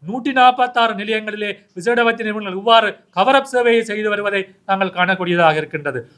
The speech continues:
ஆகவே இவ்வாறு அவர்கள் சேவை பெறுகின்ற கவரப் நிலையங்களிலே தங்களுடைய சேவையை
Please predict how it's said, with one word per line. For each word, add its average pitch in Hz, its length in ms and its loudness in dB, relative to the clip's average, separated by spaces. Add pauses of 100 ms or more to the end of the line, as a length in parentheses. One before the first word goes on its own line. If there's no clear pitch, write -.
ஆகவே 208 360 2 (140)
இவ்வாறு 262 500 4 (280)
அவர்கள் 226 380 -6
சேவை 247 280 -2
பெறுகின்ற 233 440 -6 (560)
கவரப் 269 380 2
நிலையங்களிலே 233 560 0 (300)
தங்களுடைய 262 540 2 (360)
சேவையை 233 380 2